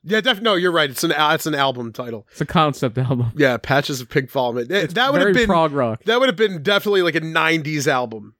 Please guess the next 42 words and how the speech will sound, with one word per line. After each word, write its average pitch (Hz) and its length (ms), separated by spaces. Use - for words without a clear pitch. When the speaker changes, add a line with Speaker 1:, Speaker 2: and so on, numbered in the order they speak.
Speaker 2:
It's 165 160
also 175 240
the 151 80
title 147 260
of 131 100
Crowbot's 127 520
next 127 200
album. 120 240
Don't 117 160
tell 135 140
anybody 120 280
I 113 40
told 123 240
you 135 80
that. 135 120
<laughs> - 300
Speaker 1:
Okay, 117 360
Crow-, 139 300
here, 139 180
here's 175 180
Crowbot 156 540
with 131 160
their, 165 140
<laughs> - 20
from 226 260
their 226 300
album, 151 460
Patches 202 420
of 143 100
Pink 214 260
Vomit. 151 460
Speaker 2:
It's 135 220
the 151 160
stool 139 380
stool. - 260
Speaker 1:
The 156 160
sto-, - 720
<laughs> - 840
that's 147 240
their, 151 200
uh, 139 140
song? 156 380